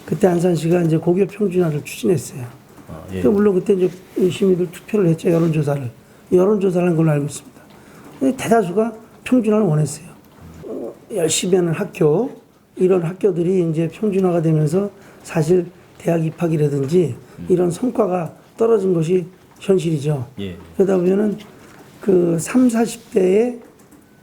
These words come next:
Speaker 1: 학구열이 높은
Speaker 2: 음.
Speaker 1: 자녀 교육에 대한 이런 분들이 인근 도시로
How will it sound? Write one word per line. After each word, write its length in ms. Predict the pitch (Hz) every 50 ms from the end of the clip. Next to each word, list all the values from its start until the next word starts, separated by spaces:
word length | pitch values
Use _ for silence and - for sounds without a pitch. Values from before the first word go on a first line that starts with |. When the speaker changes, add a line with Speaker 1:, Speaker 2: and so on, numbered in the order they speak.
| _ _ - - - - - - _ - - - - - - - - - - - -
Speaker 1:
학구열이 520 | - - - - - 254 247 247 214 233
높은 380 | 202 170 143 - - 170 147 117 - - - - - - -
Speaker 2:
음. 140 | 90 85 85 87
Speaker 1:
자녀 260 | - 175 185 190 180
교육에 300 | 170 180 175 160 160 156
대한 340 | 151 147 147 175 240 262 - - - - - - - - - - -
이런 360 | 185 185 202 233 233 226 202
분들이 720 | 196 214 214 208 190 196 196 190 190 180 214 262 269 262 - - - _ _ _ - - - -
인근 460 | 190 196 226 233 233 202 220 220 214
도시로 500 | 202 202 196 156 185 185 214 233 233 226